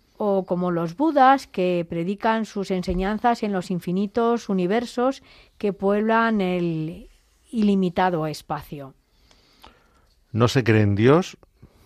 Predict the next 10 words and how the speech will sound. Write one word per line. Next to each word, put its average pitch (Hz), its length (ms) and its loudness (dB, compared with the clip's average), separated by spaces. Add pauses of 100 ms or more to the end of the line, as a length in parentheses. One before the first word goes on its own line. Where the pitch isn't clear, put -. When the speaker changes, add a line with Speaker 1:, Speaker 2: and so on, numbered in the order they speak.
(100)
Speaker 2:
pero 107 220 4
tengo 127 220 6
entendido 151 520 4 (140)
que 107 360 8
algunos 104 480 2
fieles 135 600 2
creen 120 420 4
en 98 120 4
un 95 140 4
dios, 113 540 2